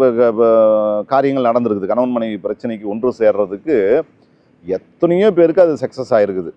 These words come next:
சில பேருக்கு ஆகாமையும் இருந்திருக்கலாம், ஆனா எவ்வளோ பேருக்கு சக்சஸ் ஆயிருக்குங்கிறது தான் முக்கியம். அப்போ அது ஒரு நம்பிக்கை வேலை செய்யுது.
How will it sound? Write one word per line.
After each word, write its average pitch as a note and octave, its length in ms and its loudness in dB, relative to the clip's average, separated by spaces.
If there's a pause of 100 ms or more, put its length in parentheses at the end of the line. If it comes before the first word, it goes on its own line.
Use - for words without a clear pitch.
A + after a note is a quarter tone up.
(180)
சில E3+ 240 0
பேருக்கு D#3+ 240 2
ஆகாமையும் C#3 480 2
இருந்திருக்கலாம், A2+ 400 -2
ஆனா C3+ 240 -2
எவ்வளோ D3 440 2
பேருக்கு D#3+ 360 -2
சக்சஸ் B2+ 280 -6
ஆயிருக்குங்கிறது B2+ 640 2
தான் D3 160 0
முக்கியம். A#2 360 -8 (920)
அப்போ C3+ 240 -2
அது A2 180 0 (460)
ஒரு B2 400 -2
நம்பிக்கை D3 560 -2
வேலை A#2+ 300 0
செய்யுது. E2 240 -10